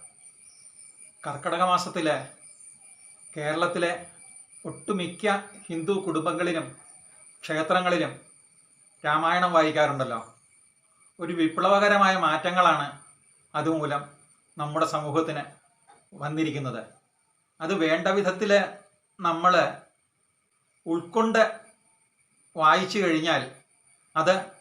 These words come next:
സമൂഹത്തിന് തന്നെ വലിയ ഒരു മാറ്റത്തിന് വഴിവെക്കും. കാരണം ഈ രാമായണത്തിൽ പല വിധത്തിലുള്ള ആൾക്കാരുടെ സ്വഭാവങ്ങൾ ഉള്ള ആൾക്കാരുടെ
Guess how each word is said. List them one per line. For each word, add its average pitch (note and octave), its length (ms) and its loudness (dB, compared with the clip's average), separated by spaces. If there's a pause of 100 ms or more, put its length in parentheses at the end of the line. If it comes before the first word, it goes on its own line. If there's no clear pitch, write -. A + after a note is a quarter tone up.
(560)
സമൂഹത്തിന് G3+ 600 -2
തന്നെ F3 220 0 (260)
വലിയ D#3+ 260 0 (200)
ഒരു E3 180 -2
മാറ്റത്തിന് E3 460 -2 (180)
വഴിവെക്കും. D3 460 -4 (760)
കാരണം F3 360 2 (760)
ഈ F#3 140 -4 (380)
രാമായണത്തിൽ G3 760 2 (1040)
പല E3+ 180 4 (580)
വിധത്തിലുള്ള F#3 600 2 (540)
ആൾക്കാരുടെ F3 640 4 (600)
സ്വഭാവങ്ങൾ F3+ 720 4 (840)
ഉള്ള F3 140 0 (440)
ആൾക്കാരുടെ F#3 500 2